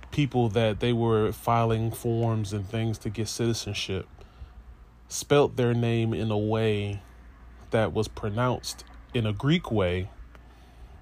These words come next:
of the Nigerian spelling. So when they got to the point where they were playing basketball in Greece,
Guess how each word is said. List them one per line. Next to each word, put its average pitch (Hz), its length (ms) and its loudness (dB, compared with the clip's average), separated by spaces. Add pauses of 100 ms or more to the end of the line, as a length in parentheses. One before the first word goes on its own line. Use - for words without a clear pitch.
(680)
of 120 220 6
the 120 100 2
Nigerian 110 720 2
spelling. 67 440 -6 (2250)
So 120 420 2 (300)
when 117 220 0
they 110 180 0
got 131 680 -2 (760)
to 104 340 -2 (120)
the 113 100 -2
point 110 260 -2
where 104 160 -2
they 104 140 0
were 104 120 -2
playing 104 340 -4
basketball 104 640 0 (240)
in 104 200 -4
Greece, 131 540 2